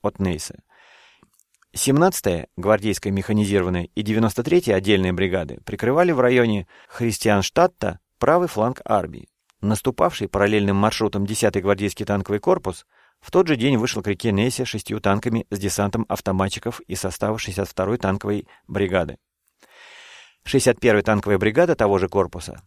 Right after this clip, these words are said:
оставалась в районе Зарау на прикрытии левого фланга армии. Шестьдесят третья танковая бригада десятого гвардейского танкового корпуса в девять ноль ноль переправилась через реку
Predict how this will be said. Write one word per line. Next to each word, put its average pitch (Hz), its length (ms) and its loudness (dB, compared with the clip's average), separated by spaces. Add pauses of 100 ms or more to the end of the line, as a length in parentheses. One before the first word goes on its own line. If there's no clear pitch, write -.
(140)
оставалась 127 440 2
в - 60 -2
районе 123 320 2
Зарау 87 460 0
на 95 180 -6
прикрытии 131 440 -2
левого 110 260 2
фланга 98 380 0
армии. 73 360 -10 (240)
Шестьдесят 104 320 -2
третья 160 300 2
танковая 92 340 -2
бригада 87 400 -4
десятого 90 360 -6
гвардейского 92 440 -2
танкового 92 360 -6
корпуса - 460 -8 (440)
в 95 140 -8
девять 101 240 2
ноль 95 120 0
ноль 160 220 2
переправилась 120 480 2
через 185 240 -4
реку - 340 -8